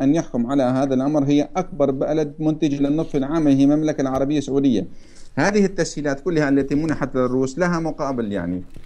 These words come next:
آه، ومن هذه التسهيلات أيضًا للإضافة يعني حقوق، لا أقول كلمة حقوق،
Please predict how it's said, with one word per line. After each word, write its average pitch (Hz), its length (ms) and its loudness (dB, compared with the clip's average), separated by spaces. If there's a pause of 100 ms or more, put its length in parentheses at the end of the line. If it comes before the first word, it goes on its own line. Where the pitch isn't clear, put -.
(320)
آه، 120 180 2
ومن 135 240 4
هذه 180 180 0
التسهيلات 156 600 -4
أيضًا 143 240 0
للإضافة 131 720 0 (320)
يعني 160 300 -2
حقوق، - 420 -2 (300)
لا 147 260 2
أقول 156 240 -4
كلمة 147 440 0
حقوق، 165 320 -2